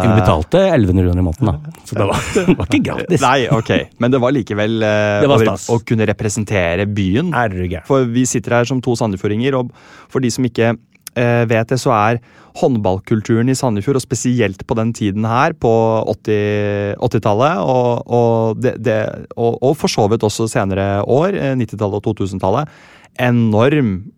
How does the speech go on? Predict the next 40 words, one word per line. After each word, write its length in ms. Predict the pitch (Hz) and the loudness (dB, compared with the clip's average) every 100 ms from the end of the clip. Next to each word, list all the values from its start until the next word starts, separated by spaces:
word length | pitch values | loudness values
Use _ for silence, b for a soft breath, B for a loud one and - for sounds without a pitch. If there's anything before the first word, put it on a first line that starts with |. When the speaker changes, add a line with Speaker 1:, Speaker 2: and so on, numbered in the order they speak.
| - - | -10 -4
Speaker 1:
håndballkultur 1300 | 120 123 101 92 92 95 92 - 107 95 101 95 98 | 0 2 2 2 2 0 -2 -2 -4 -2 -2 0 0
i 280 | 95 95 92 | -2 -2 -2
byen, 360 | 95 92 123 120 | 0 2 2 2
og 80 | 117 | 2
Speaker 2:
Helt 240 | 110 98 | 2 4
vanvittig. 440 | 131 113 95 123 113 | 2 2 0 -4 -4
Speaker 1:
og, 280 | 120 107 104 - | 0 0 -2 -2
og, 240 | 110 101 98 | 0 0 0
og 120 | 107 | 0
rivaliseringer 1200 | 101 95 95 - - 104 90 85 87 90 92 95 - | 2 2 0 -2 0 0 2 0 -2 -4 -2 -2 -4
og 840 | 101 95 90 90 90 92 92 92 92 | -2 -2 0 -2 -2 -4 -4 -6 -4
i 60 | 107 | -2
det 60 | 104 | 0
hele 120 | 90 | 2
tatt. 200 | 135 147 | 0 0
Speaker 2:
Ja, 140 | 113 120 | 0 0
de 220 | 131 131 | 2 0
kamp-, 300 | 123 135 98 | 0 -2 0
det 100 | 110 | 0
var 140 | 117 110 | 2 0
jo 40 | - | 0
hatkamper 600 | 104 87 - 107 90 135 | -4 -4 -4 -4 0 2
mellom 220 | 113 113 | 4 2
Runar 220 | 104 95 | 2 2
og 60 | 101 | 2
Sandefjord 300 | 95 104 113 | 0 0 0
Speaker 1:
Mm. 120 | 110 | 0
Speaker 2:
på 60 | 95 | 0
den 80 | 92 | 0
tiden. 200 | 101 104 | 0 2
Jeg 160 | 113 110 | 2 0
husker 200 | - 107 | 0 -2
at, 160 | 104 | 0
eh, 120 | 127 113 | 0 2
Ole 160 | 110 117 | 2 2
Gus 120 | 107 | 2
Ekstad 420 | 113 110 - 117 120 | 2 2 -2 0 2
igjen, 220 | 151 214 | 2 0
eh, 280 | 147 139 127 | 0 2 2
hadde, 200 | 127 | 0